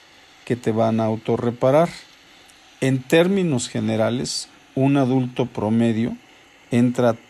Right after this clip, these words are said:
tres veces cinco minutos a lo largo de ocho horas. Esto quiere decir que si no descansas ocho horas,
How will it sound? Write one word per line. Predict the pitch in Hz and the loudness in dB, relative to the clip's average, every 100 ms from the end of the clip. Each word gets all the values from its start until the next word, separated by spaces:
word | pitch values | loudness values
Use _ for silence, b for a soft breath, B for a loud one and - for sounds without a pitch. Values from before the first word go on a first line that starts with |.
| - | -4
tres | 127 127 151 143 | 2 4 4 2
veces | 143 135 - 143 | 2 2 2 -6
cinco | 135 - - - 131 135 135 | -6 -8 -6 -2 -2 0 0
minutos | 135 131 127 123 131 123 - B B B _ - | 0 0 -2 -4 -6 -8 -12 B B B _ 0
a | 110 | 2
lo | 117 117 117 | 4 2 2
largo | 113 110 110 110 | 2 0 -2 -2
de | 107 | -2
ocho | 107 - 131 | -2 -2 0
horas. | 170 180 - - - - - B B B B | 2 0 -4 -10 -14 -20 -20 B B B B
Esto | 117 - 131 | -6 -2 -2
quiere | 117 135 | 2 4
decir | 131 127 135 123 | 4 2 0 -4
que | 120 | -4
si | 107 117 | -6 -2
no | 107 120 143 | 0 2 4
descansas | 170 - 151 151 151 139 | 2 0 -2 -2 -4 -4
ocho | 139 127 135 | -4 -4 -2
horas, | 127 127 156 - | 0 -2 -4 -8